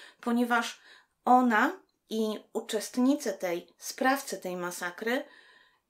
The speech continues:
tak naprawdę stali się bohaterami, pokazuję cudzysłów, ponieważ bohaterami dla tych,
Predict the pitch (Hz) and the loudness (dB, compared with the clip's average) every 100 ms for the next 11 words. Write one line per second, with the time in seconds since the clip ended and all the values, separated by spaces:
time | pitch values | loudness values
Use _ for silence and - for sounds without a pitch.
0 | - 247 247 233 226 254 247 226 - 262 | -2 -2 0 -4 -2 -4 -4 -6 -4 0
1 | 277 269 262 - 254 220 247 262 - - | 0 0 -2 -4 -2 0 0 -2 -6 -12
2 | 202 233 240 - 240 233 240 233 262 262 | -4 0 0 2 2 2 -2 0 4 4
3 | 220 175 220 247 - - - 220 233 220 | 2 -2 -6 -10 -18 -16 -10 -6 -4 -2
4 | 269 269 - 254 262 254 - 165 160 - | 0 -2 -2 -2 2 2 0 -4 -4 -6
5 | - - - 214 226 226 226 214 220 226 | -18 -20 -8 -2 0 0 -2 -4 -4 -4
6 | 247 240 247 233 196 226 262 262 180 196 | 0 2 2 2 0 0 0 -2 -4 -4